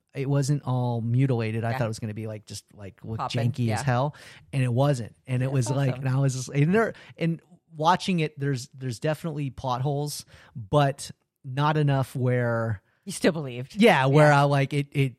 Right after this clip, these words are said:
Speaker 1: pulled me out of it where I couldn't watch it.
Speaker 2: Yippee-ki-yay.
Speaker 1: It,
Speaker 2: Yeah, I
Speaker 1: I mean,
Speaker 2: love it
Speaker 1: it,
Speaker 2: so much.
Speaker 1: it's so
Speaker 2: Yay.
Speaker 1: quotable. There's so many good
Speaker 2: Yes.
Speaker 1: lines in that movie,
Speaker 2: You forget
Speaker 1: and just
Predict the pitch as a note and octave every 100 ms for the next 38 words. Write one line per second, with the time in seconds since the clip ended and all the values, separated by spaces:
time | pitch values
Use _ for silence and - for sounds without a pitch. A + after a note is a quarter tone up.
0 | _ - D#3 B2+ C3+ A#2+ B2+ A#2 A#2 A2
1 | A2 C#3 B2 A#2 A#2 A#3+ D4 D#4 C#4+ C4
2 | F#3 F#3+ C4 G3+ E3+ E3 E3+ F#3 F3+ F3+
3 | C#3+ E3+ - - E3+ F3 - F3 E3 D#3+
4 | D#3+ F3 D3 C3+ - - - C#3+ C#3+ C#3+
5 | C#3+ B2 B2 C3 A#2+ B2 B2 B2+ B2 B2
6 | B2 - A#2+ - A#2+